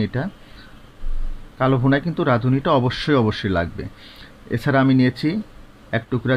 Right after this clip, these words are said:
জয়ফল, এক টুকরা জয়ত্রী, একটা তারা মশলা, চার টুকরা নিয়েছি আমি দালচিনি, পাঁচ ছয়টা লবঙ্গ, চারটা এলাচ,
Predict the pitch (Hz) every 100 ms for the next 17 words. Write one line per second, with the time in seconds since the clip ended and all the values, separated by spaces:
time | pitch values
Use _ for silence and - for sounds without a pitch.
0 | 123 113 110 123 135 214 - - - -
1 | - - - - - - - - - -
2 | - 113 - 113 127 120 117 117 113 120
3 | 135 214 - - - - - - - -
4 | - - 127 117 117 120 117 110 113 143
5 | 226 - - - - - - - - -
6 | - 123 117 127 113 113 113 110 131 117
7 | 113 110 104 - 107 120 220 - - -
8 | - - - - - - 113 110 127 117
9 | 120 113 110 113 120 202 233 - - -
10 | - - - - - - - - - -
11 | 123 113 - 117 - 117 117 120 165